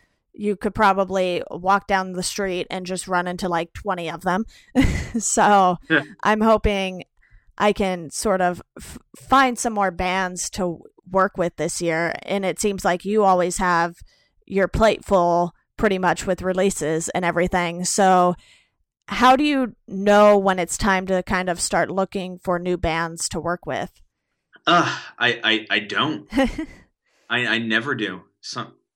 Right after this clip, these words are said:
Speaker 2: um, last summer, I got in over my head with releases. I, I did No Tide,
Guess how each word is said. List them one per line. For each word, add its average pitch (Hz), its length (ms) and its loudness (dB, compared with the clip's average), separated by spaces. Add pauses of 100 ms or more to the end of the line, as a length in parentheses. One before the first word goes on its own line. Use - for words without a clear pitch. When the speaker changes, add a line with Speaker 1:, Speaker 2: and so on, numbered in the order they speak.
Speaker 2:
um, 95 600 -8 (400)
last 113 280 -2
summer, 120 540 -4 (180)
I 101 80 -8
got 92 320 -6 (600)
in 123 160 -2
over 120 260 -2
my 107 160 -2
head 98 320 -4
with 90 180 -10
releases. 85 840 -14 (1000)
I, 101 200 -2
I 87 100 -6
did 95 200 -10
No 104 240 -2
Tide, 107 540 -2